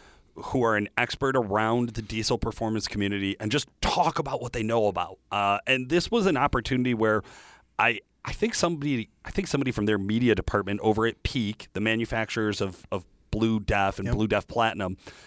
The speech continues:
Speaker 1: they reached out to me saying,
Speaker 2: Mm-hmm.
Speaker 1: like, "Hey, we see you have a diesel show. We wanna, we wanna bring our C E O onto your show."
Speaker 2: Yeah.
Speaker 1: So I looked up and I watched an interview with a guy in, like, his corporate, uh, media person
Speaker 2: Yeah.
Speaker 1: interviewing him, which was, like,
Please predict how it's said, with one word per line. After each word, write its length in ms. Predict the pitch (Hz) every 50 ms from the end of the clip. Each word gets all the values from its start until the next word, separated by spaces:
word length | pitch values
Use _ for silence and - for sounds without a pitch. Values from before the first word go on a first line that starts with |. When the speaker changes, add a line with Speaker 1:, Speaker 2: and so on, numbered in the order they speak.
| - _ -
Speaker 1:
they 200 | 98 107 139 175
reached 280 | 196 180 170 147 - -
out 180 | 160 143 135 -
to 80 | - 117
me 240 | 117 - - 135
saying, 300 | - - 127 117 113 113
Speaker 2:
Mm-hmm. 80 | 113 104
Speaker 1:
like, 220 | 104 104 98 - - -
"Hey, 280 | - 190 202 190 180 160
we 100 | 156 156
see 140 | - 147
you 80 | 143 143
have 80 | 143 139
a 60 | 143
diesel 300 | 131 147 143 - 139 131
show. 260 | 123 - 127 117 110
We 120 | 107 117
wanna, 220 | 117 120 120 117 110 - _ _ _ _
we 100 | - 143
wanna 200 | 156 151 160 156 135
bring 340 | 127 _ - 160 160 156 151
our 100 | 135 135
C 320 | - - 175 160 156 147
E 40 | 143
O 160 | 135 131 117
onto 200 | 113 113 107 107
your 120 | 107 104
show." 280 | - - 117 107 95 - -
Speaker 2:
Yeah. 100 | 135 123 - - - -
Speaker 1:
So 120 | - - 233
I 20 |
looked 260 | 226 208 196 185 - 180
up 160 | 170 160 -
and 80 | 147
I 40 | 135
watched 300 | 123 139 139 139 - - 147
an 40 | 131
interview 380 | 127 123 127 127 110 127 127
with 140 | 123 123 117
a 60 | 120
guy 240 | 110 113 110 117 117
in, 120 | 117 113 110
like, 220 | 107 107 101 -
his 260 | - 127 117 110 -
corporate, 640 | - - - 120 113 110 - 117 113 110 104 - - _ _ _ _ _ _ _ _ _ _ _ _ -
uh, 380 | 95 95 92 87 87 87 85 82 76 _ _ _ _ _ _ _ _ _ _ _ _ _ _ _ _ _ _ _ -
media 520 | 104 110 120 120 117 113 110 113 110 104 - - 127 101
person 360 | - - 123 117 - 123 113 135
Speaker 2:
Yeah. 80 | 143 131
Speaker 1:
interviewing 420 | 127 135 127 127 131 135 135 131
him, 140 | 123 139 135
which 140 | 139 131 -
was, 140 | 156 135 -
like, 240 | 151 127 113 -